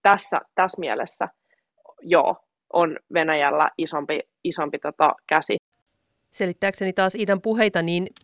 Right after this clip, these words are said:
Speaker 2: swift-järjestelmähän on siis se systeemi, jolla eri maiden pankkien välinen rahaliikenne toimii. Ja jos sitä lähtee Venäjän osalta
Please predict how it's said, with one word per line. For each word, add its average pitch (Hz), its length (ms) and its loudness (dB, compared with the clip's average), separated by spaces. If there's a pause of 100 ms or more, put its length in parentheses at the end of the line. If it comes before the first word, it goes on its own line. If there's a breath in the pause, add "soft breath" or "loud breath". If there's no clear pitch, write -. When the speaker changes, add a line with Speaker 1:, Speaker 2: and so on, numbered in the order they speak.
Speaker 2:
swift-järjestelmähän 175 1400 -2
on 175 160 -6
siis 170 140 -10
se 180 40 -14
systeemi, 185 480 -2
jolla 165 220 4 (320 soft breath)
eri 208 300 0
maiden 180 480 0
pankkien 185 480 0
välinen 170 480 0
rahaliikenne 175 800 0 (120)
toimii. 185 440 2
Ja 160 300 0
jos 175 140 -2
sitä 190 220 2
lähtee 175 460 0 (180)
Venäjän 190 420 2
osalta 165 480 -2